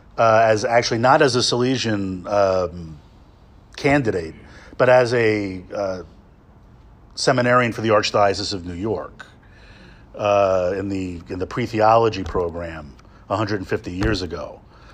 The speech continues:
a program that doesn't exist anymore, actually. And I had a very good spiritual director,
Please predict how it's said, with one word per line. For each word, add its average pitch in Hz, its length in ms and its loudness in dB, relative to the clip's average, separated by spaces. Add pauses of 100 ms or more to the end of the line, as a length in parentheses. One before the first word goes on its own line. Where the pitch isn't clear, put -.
(260)
a 92 280 -2
program 117 380 2
that 101 100 0
doesn't 107 240 0
exist 95 360 -4
anymore, 80 440 -10
actually. 73 460 -14 (640)
And 104 340 -2
I 107 160 2
had 107 160 2
a 104 40 4
very 123 320 4
good 120 520 -2
spiritual 113 600 -2
director, 95 800 -2